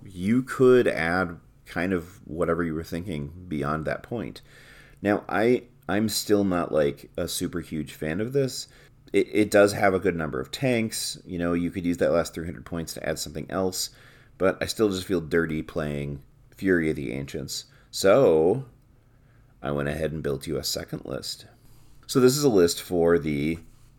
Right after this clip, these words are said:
Armored Spearhead Rite of War, which I think is still potentially very powerful. It's still gonna utilize the fact that we have a lot of armor on our side, and so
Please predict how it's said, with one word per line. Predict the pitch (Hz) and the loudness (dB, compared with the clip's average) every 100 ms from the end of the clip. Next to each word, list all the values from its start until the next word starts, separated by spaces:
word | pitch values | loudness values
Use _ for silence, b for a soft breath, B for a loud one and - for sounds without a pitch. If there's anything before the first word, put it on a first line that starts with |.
| - | -4
Armored | 92 92 90 | 0 2 0
Spearhead | - 87 76 71 71 | -2 -2 -2 0 -2
Rite | 64 65 | 0 0
of | 69 85 | -2 -4
War, | 60 64 95 | -2 -2 0
which | 85 - - | -2 -2 -8
I | 78 | -6
think | 92 104 90 | -2 -2 -2
is | - 82 80 78 - | 0 2 2 -2 -10
still | - - - 123 104 | -8 -4 0 0 -2
potentially | - - 113 104 98 | -6 0 0 2 2
very | 85 92 | 4 2
powerful. | 90 73 78 - 80 | 2 0 0 -2 -6
It's | 58 | -6
still | - 98 | -2 0
gonna | 95 | 0
utilize | 80 87 87 80 78 | 0 0 2 0 0
the | 82 | -4
fact | 87 67 67 | -4 -4 -4
that | 73 67 - b b b b | -6 -6 -8 b b b b
we | 85 80 | -4 -2
have | 82 71 71 64 - b b b b - | -2 -2 -2 -6 -12 b b b b 0
a | |
lot | 101 98 | 6 6
of | 95 | 6
armor | 85 90 90 85 | 2 2 2 2
on | 82 | 0
our | 82 | -2
side, | 80 - 78 76 80 82 | -2 0 2 2 2 0
and | 73 76 | -4 -6
so | - 78 71 73 | -2 0 0 -2